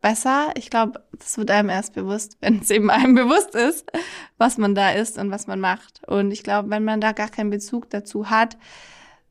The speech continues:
was, was das Essen eigentlich mit einem macht und was man da jetzt gerade isst, dann,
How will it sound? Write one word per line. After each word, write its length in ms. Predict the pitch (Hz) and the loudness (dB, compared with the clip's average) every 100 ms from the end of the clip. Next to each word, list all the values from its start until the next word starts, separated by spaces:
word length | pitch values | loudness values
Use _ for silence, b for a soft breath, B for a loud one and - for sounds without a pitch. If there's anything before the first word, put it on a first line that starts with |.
| _ | _
was, 280 | - 214 - - | -2 -2 -2 -10
was 240 | - 208 - | -6 -4 -4
das 120 | 208 | -8
Essen 280 | - 220 262 | -6 -6 -2
eigentlich 320 | 233 240 - | -2 -2 -4
mit 140 | 240 | -6
einem 220 | - 226 233 | 0 0 0
macht 340 | 240 247 - | -2 -6 -8
und 420 | 202 202 - - | -4 -4 -6 -10
was 160 | 208 - | -10 -6
man 100 | 208 | -4
da 120 | 202 | -4
jetzt 200 | 202 - | -4 -8
gerade 260 | - 202 208 | -4 -2 -2
isst, 420 | 220 233 - - - _ | -4 -6 -12 -16 -20 _
dann, 500 | 214 208 208 208 208 | -2 0 0 -2 -4